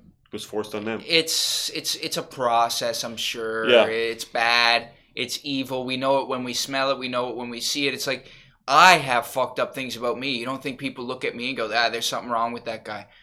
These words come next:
Speaker 2: They're right.
Speaker 1: Mm.
Speaker 2: Right? We know.
Speaker 1: You showed me that guy.
Speaker 2: We know.
Speaker 1: You showed me
Speaker 2: We
Speaker 1: the,
Speaker 2: sense
Speaker 1: you showed me
Speaker 2: things.
Speaker 1: the post of that guy, and I'm pretty sure I unfollowed that guy for similar posts, uh, like that about his kid.
Speaker 2: You see degeneracy, you know it. You smell it.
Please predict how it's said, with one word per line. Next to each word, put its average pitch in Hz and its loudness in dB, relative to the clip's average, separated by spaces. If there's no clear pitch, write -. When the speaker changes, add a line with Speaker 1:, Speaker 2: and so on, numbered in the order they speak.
Speaker 2:
They're 139 -2
right. 135 0
Speaker 1:
Mm. 98 -20
Speaker 2:
Right? 131 0
We 139 -2
know. 156 4
Speaker 1:
You 151 4
showed 175 10
me 175 6
that 143 8
guy. 120 8
Speaker 2:
We 147 -2
know. 160 4
Speaker 1:
You 120 0
showed 160 8
me 151 4
Speaker 2:
We 151 2
Speaker 1:
the, 151 6
Speaker 2:
sense 180 2
Speaker 1:
you 147 0
showed 135 2
me 165 2
Speaker 2:
things. 156 4
Speaker 1:
the - -10
post 156 6
of 131 -2
that 120 8
guy, 127 8
and 117 4
I'm 117 0
pretty 156 -2
sure 131 4
I 131 6
unfollowed 123 6
that 110 6
guy 107 4
for 123 0
similar 135 4
posts, 117 2
uh, 110 2
like 110 4
that 110 4
about 104 0
his 104 -6
kid. 104 -4
Speaker 2:
You 160 -6
see 196 2
degeneracy, 180 2
you 175 -2
know 180 2
it. 113 -2
You 139 -4
smell 175 2
it. 113 -4